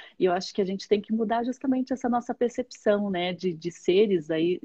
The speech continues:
superiores pra seres bastante inferiores, que é o que nós temos demonstrado, principalmente quando se diz, quando se envolve a nossa relação com a natureza, né, Maria Augusta? Eu acho que o artista, ele tem uma percepção até um pouco mais aguçada, um pouco mais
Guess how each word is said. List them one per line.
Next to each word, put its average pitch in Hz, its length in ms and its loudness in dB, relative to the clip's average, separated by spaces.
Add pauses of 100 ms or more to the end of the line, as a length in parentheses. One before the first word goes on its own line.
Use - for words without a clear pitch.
superiores 175 800 -2
pra 262 160 -4
seres 226 360 2
bastante 226 440 0
inferiores, 220 680 2
que - 80 -4
é 214 60 4
o 233 60 0
que - 120 -8
nós 220 180 -6
temos 196 300 -4 (280)
demonstrado, 190 840 0
principalmente 196 640 -12
quando 220 240 -4
se 233 160 -6
diz, 226 320 -4 (220)
quando 208 220 -2
se 208 180 -6
envolve 196 480 -2
a 180 40 -2
nossa 170 240 -6
relação 170 420 -6
com 170 100 -12
a 170 40 -6
natureza, 165 640 -2
né, 170 340 -2
Maria 170 140 -2
Augusta? 190 260 -2
Eu 254 40 0
acho 277 120 -6
que - 80 -4
o - 20 2
artista, 269 400 -2
ele 285 120 4
tem 233 260 4 (240)
uma 226 100 2
percepção 220 640 0
até 220 220 0
um 226 80 0
pouco 214 260 -4
mais 208 220 -6
aguçada, 185 680 -4
um 185 80 -4
pouco - 280 -8
mais 190 280 -4